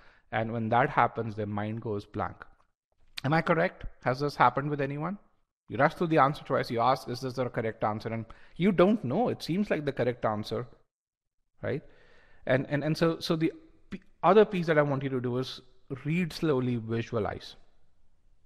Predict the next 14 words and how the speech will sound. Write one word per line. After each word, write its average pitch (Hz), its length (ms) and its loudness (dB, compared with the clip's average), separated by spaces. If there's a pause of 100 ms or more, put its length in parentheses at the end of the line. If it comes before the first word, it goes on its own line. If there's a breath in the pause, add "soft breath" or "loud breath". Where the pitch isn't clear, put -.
(180)
Okay. 104 160 -6 (1000 soft breath)
So, 165 220 6
so 175 460 0 (280)
just - 280 2 (180)
purely 180 380 8
from 160 200 4
a 147 40 2
reading 135 520 -2
standpoint. 101 760 -6 (220)
Okay. 98 160 -10
The 110 100 -4
second 269 360 4
piece 190 220 0
is 170 220 0